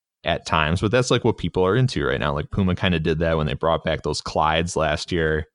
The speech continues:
the Clyde Court, I think, and, like, you know, uh, DeAndre Ayton and, uh, Melvin Bagley,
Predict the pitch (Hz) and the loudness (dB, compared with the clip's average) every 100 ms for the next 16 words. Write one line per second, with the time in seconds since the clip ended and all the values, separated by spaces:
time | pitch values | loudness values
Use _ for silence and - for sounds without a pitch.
0 | _ _ _ _ - - 80 78 87 78 | _ _ _ _ -8 -2 0 0 0 2
1 | 80 78 - 73 78 - - 90 80 76 | 2 0 0 0 -2 -4 -6 -2 0 -2
2 | 65 85 78 76 73 - 98 87 - 87 | 0 0 2 0 -4 -6 -6 -6 -2 -2
3 | 78 87 82 85 80 104 78 85 80 78 | 0 0 2 2 2 2 0 0 0 0
4 | 71 78 78 78 82 92 80 73 | 0 0 0 0 0 0 0 -4